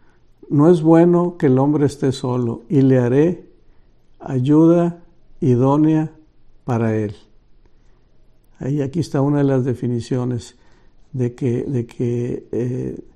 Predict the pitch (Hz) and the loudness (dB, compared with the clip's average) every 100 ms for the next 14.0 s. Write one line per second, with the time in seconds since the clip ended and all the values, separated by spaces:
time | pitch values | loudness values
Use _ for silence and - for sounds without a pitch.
0 | _ _ _ _ _ - 147 - 131 135 | _ _ _ _ _ -6 -4 0 2 2
1 | 135 131 127 143 151 147 139 - - 143 | 0 0 -2 0 -2 0 0 -2 -4 -2
2 | 139 127 139 139 127 127 120 120 123 120 | 0 0 0 2 0 -2 -2 -4 -6 -10
3 | - - - - 123 147 151 160 165 165 | -16 -20 -14 -10 -6 -2 -2 -2 -6 -2
4 | 160 135 139 160 175 151 147 123 - 131 | -2 0 -2 -4 -8 -8 -6 -6 -4 -4
5 | 123 147 147 131 147 147 165 151 - 151 | -4 -4 0 0 2 2 4 2 2 2
6 | 147 139 151 160 147 123 127 139 131 - | 2 0 -2 -2 -4 -6 -4 -4 -4 -4
7 | 135 127 123 123 143 160 - - - - | -2 -2 -2 -4 -6 -8 -18 -20 -20 -20
8 | - - 127 123 143 143 143 135 - 131 | -10 -2 -2 -2 0 0 -2 -6 -4 -4
9 | 139 131 131 143 139 135 131 - - 123 | -2 -2 -2 -2 -2 -2 -4 -6 -6 -4
10 | 123 139 - - - - - _ - - | -4 -4 -10 -20 -20 -20 -20 _ -20 -20
11 | - - 143 143 139 - 131 - - 143 | -12 -4 -2 0 -2 -4 -8 -8 -8 -4
12 | 127 - 120 104 - - - - - _ | -2 -4 -8 -10 -14 -20 -20 -20 -20 _
13 | - 139 - 151 135 135 139 135 - | -6 -4 -2 -2 0 0 -2 -4 -14